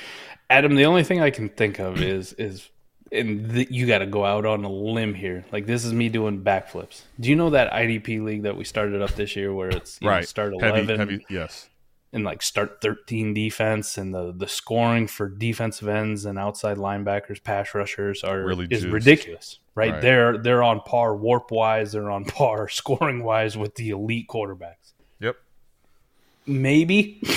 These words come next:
Speaker 1: <laughs> maybe in that league, after, like, a couple years where people settle down, you'll be looking at it and going, like, "Will Anderson is gonna be, like, the
Speaker 2: So
Speaker 1: one oh two in this,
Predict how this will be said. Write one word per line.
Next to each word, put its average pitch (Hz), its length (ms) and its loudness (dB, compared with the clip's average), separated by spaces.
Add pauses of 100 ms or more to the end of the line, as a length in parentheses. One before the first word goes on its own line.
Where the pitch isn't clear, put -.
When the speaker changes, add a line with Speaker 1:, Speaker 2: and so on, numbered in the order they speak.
(220)
Speaker 1:
<laughs> - 280 -2
maybe 185 640 2
in 180 120 2
that 151 240 0
league, 180 260 -2 (400)
after, 139 360 0
like, 127 180 0
a 120 60 -6
couple 139 280 0
years 135 300 0
where 117 140 -2
people 120 280 -4
settle 120 320 -2
down, 110 300 -2
you'll 113 100 -4
be 110 120 -4
looking 113 280 0
at 120 160 0
it 120 60 -6
and 110 80 -8
going, 104 240 -4
like, 95 180 -6
"Will 113 300 2
Anderson 104 540 -4
is 95 100 -10
gonna 101 180 -8
be, 95 200 -8
like, 95 180 -10
the - 80 -8
Speaker 2:
So 101 60 -4
Speaker 1:
one 110 200 0
oh 101 120 2
two 110 320 -2
in 90 100 -10
this, - 380 -14